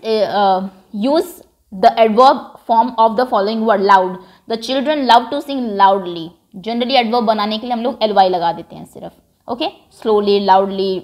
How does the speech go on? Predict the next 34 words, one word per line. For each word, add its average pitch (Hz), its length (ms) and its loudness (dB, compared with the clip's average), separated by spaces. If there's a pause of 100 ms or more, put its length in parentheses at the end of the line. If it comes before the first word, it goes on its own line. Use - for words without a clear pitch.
(200)
quickly 202 360 -4 (100)
and 175 100 -10
all। 160 180 -6 (880)
नेक्स्ट 294 220 0
है 359 80 0
क्रिएटिव 277 380 -2
राइटिंग। 269 360 4 (100)
A 254 40 6
milkman 269 540 0
visit 254 360 0
your 247 180 0
house 240 360 2 (520)
every 240 280 0
day 254 260 -2
and 226 180 0
bring 240 260 -2
you 233 140 0
milk। 185 320 -4
एक 220 160 -2
मिल्कमैन 233 600 2
रोज 220 440 0
आपके 214 280 2
घर 214 160 2
में 226 120 0
आता 202 240 2
है 269 60 8
और 269 60 4
आपके 220 300 2
लिए 233 200 0
दूध 214 240 -4
लेके 226 260 -2
आता 208 240 2
है। 254 60 4
Write 226 240 4